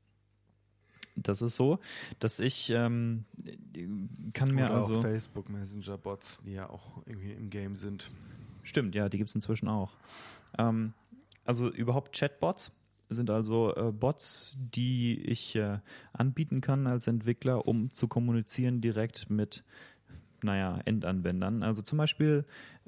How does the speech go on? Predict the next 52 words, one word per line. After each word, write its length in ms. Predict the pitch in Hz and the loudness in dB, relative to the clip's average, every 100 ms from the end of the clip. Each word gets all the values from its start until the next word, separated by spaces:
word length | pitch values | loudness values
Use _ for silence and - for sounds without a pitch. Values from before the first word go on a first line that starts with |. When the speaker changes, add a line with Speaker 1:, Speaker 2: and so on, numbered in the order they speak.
| _ | _
Speaker 1:
äh, 260 | 120 117 113 98 92 107 | 0 0 0 -4 -4 -4
so 200 | 110 107 - - | 0 -2 -2 -6
die 480 | - 82 78 - 113 | -4 -4 -4 -6 -2
Klassiker 460 | - 113 - 113 107 | 2 2 2 2 2
sind 160 | 107 | 2
zum 100 | - | 2
Beispiel 300 | 107 104 110 | 0 0 -2
hier, 240 | 104 110 101 | 0 2 2
es 200 | 95 - | 0 -2
gibt 140 | - | -2
einen 80 | 69 | 0
F 160 | 98 | 2
A 100 | 92 | 0
Z-Bot, 640 | - 113 - - 113 - - | 0 -2 0 0 0 -2 -6
ja, 200 | 110 107 | -2 -2
der, 380 | 104 98 92 110 - - - | 0 -2 -2 -4 -8 -10 -4
äh, 300 | 113 90 101 | -2 -2 0
der 160 | 90 | 0
einem 180 | 92 98 | 0 0
einmal 260 | 98 202 196 | 0 0 0
am 120 | 196 | 0
Tag 220 | 92 95 | -2 0
irgendwie 280 | 95 101 101 | -2 0 -2
einen 120 | 98 | -2
kurzen 320 | - 104 104 | -2 -2 0
Nachrichtenabriss 840 | 101 110 123 - - 107 101 107 | 0 0 -2 -4 -2 -2 -2 -4
schickt 300 | - 123 - | -2 -4 -2
mit 120 | 107 98 | -4 -2
ein 80 | |
paar 140 | 107 98 | -2 0
Links 260 | 110 123 | 0 -2
drin. 260 | - 110 117 - - - - - | -2 0 0 -6 -14 -14 -14 -2
Ähm, 400 | 107 104 98 101 | 0 2 0 -4
es 160 | - - | -4 -2
gibt 160 | 110 | 2
einen 100 | 110 | 4
Postillon-Bot, 1040 | 110 113 - 107 127 143 139 139 - - - | 4 4 2 2 4 4 4 2 2 -2 2
der 160 | 117 | 4
einem, 420 | 92 113 110 110 | 4 4 4 2
äh, 180 | 98 107 | 2 0
quasi 360 | 104 110 110 107 | 0 0 2 0
die 100 | 107 | 0
Postillon-Tweets, 1160 | - 107 - 113 117 127 - - 135 - - | 0 -2 0 2 2 2 0 0 0 0 -2
äh, 220 | - 107 92 | 2 2 2
in 100 | 110 | 2
Telegram 440 | 120 120 113 117 | 2 2 2 0
schickt, 280 | 113 113 113 | 0 -2 0
was 140 | 107 | -2
ich 100 | 110 | -2
ganz 240 | 110 110 - | -2 -2 0
cool 140 | 117 | 0
finde. 320 | 113 113 113 | 2 0 0